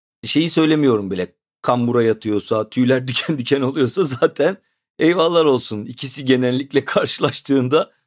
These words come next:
büyük kapışmalarda önceki hareket o. Bunları internette bulmak mümkün. Ben de zaten daha fazla uzatmayayım. Yoksa benim notlarım uzar gider. Ama özetle söyleyeceğim şey şudur,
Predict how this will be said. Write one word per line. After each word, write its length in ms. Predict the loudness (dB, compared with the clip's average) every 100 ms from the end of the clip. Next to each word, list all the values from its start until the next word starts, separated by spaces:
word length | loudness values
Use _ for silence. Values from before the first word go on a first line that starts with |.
| _ -2
büyük 220 | -2 0
kapışmalarda 880 | -2 -2 -4 0 2 2 0 -2 -8 _
önceki 500 | 0 2 2 0 2
hareket 460 | 2 0 0 0 0
o. 200 | -2 -4 _ _ _ -2
Bunları 300 | 0 2 2
internette 560 | 2 2 2 2 0
bulmak 340 | 0 0 -2 0
mümkün. 560 | 0 0 0 0 -2 _
Ben 160 | -2 0
de 60 |
zaten 380 | 0 0 0 2
daha 160 | 0 2
fazla 300 | -2 -2 -4
uzatmayayım. 760 | -2 0 -2 -2 0 0 0 -8
Yoksa 360 | -4 -2 -2 -2
benim 220 | 0 2
notlarım 540 | 0 0 0 0 -4 -6
uzar 300 | -2 2 2
gider. 440 | 0 0 0 0 _ _ _
Ama 360 | -2 0 -2 -2
özetle 400 | 0 2 2 0
söyleyeceğim 520 | -4 -2 -4 -2 -4 -2
şey 200 | -4 -4
şudur, 400 | -4 -4 -4